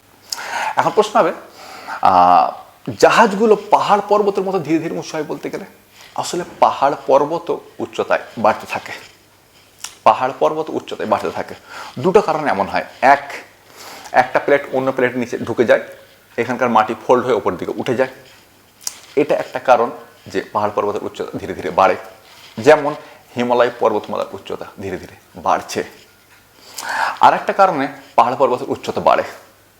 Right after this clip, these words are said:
এবং সেটা হলো, আহ, পাহাড় পর্বতের উপরে বরফ থাকে। এখন পৃথিবীর তাপমাত্রা বাড়ছে, ধীরে ধীরে বরফগুলো গলছে, মানে পাহাড় পর্বতগুলো ধীরে ধীরে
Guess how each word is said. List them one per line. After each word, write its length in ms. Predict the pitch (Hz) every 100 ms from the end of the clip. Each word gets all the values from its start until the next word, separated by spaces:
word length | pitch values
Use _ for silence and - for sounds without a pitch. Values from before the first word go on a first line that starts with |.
| -
এবং 220 | 95 95 - - - -
সেটা 220 | - 185 185
হলো, 220 | 135 135 - - - - - -
আহ, 320 | 92 87 -
পাহাড় 240 | 127 160 165
পর্বতের 320 | 160 151 160
উপরে 320 | 135 - 107 110 - - - 95
বরফ 180 | 110 107 -
থাকে। 260 | 90 76 - - _ - -
এখন 160 | - 110
পৃথিবীর 300 | 120 127 131
তাপমাত্রা 420 | - - 123 - 127
বাড়ছে, 340 | 160 - - -
ধীরে 160 | 113
ধীরে 140 | 104 101
বরফগুলো 400 | - 90 85 82
গলছে, 340 | 110 139 - 143 - - _ -
মানে 240 | 101 131 202 - - - _ -
পাহাড় 220 | 95 120 131
পর্বতগুলো 420 | 127 127 131 143
ধীরে 180 | 117 104
ধীরে 160 | 120